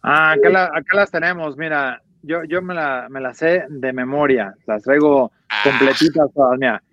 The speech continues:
Speaker 2: A ver,
Speaker 1: En
Speaker 2: Mike
Speaker 1: Miami.
Speaker 2: ¿qué le pasó?
Speaker 1: Ahí les va, ahí les van cuestionables, ¿no? Jacob Grant, Mike Gesicki, Devante Parker, Bobby McCain, Kyle Van Noy, eh, Chuck Lawson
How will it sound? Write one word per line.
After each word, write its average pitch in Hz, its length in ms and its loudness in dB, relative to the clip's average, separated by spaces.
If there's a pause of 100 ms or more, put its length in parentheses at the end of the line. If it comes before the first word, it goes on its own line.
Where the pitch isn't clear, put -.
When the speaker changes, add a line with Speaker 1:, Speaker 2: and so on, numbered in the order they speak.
(120)
Speaker 2:
A 135 120 -2
ver, 147 120 2
Speaker 1:
En 165 80 2
Speaker 2:
Mike 165 220 2
Speaker 1:
Miami. 185 360 0
Speaker 2:
¿qué 127 60 -8
le 185 100 -8
pasó? 156 380 -6 (360)
Speaker 1:
Ahí 185 120 4
les 202 160 0
va, 196 160 0
ahí 202 120 0
les 214 80 -6
van 208 140 -4
cuestionables, 156 680 -4
¿no? 180 180 -8 (100)
Jacob 170 400 -4
Grant, 208 400 0 (180)
Mike 156 280 -4
Gesicki, 202 580 -2 (100)
Devante 143 520 2
Parker, 214 580 2 (160)
Bobby 165 200 2
McCain, 196 600 -2 (300)
Kyle 170 220 2
Van 135 200 -4
Noy, 240 340 -2 (360)
eh, 135 440 0
Chuck 165 320 -2
Lawson 226 560 -2